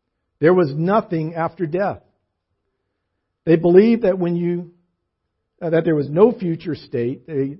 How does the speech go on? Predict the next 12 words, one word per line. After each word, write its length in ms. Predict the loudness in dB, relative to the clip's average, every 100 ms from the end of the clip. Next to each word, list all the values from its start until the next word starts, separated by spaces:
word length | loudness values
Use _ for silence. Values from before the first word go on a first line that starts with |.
| -8
that 260 | -8 -8
there 120 | -10 -10
was 120 | -8
no 320 | -6 0 2
life 380 | 2 0 0 -2
after 300 | -6 -6 -10
this, 280 | -12 -12 -16 -20 _ _ _ _ -6
that 140 | -4
when 160 | -4 -6
the 80 |
body 460 | -8 -2 0 0 -2
dies, 600 | -2 -2 -2 -2 -6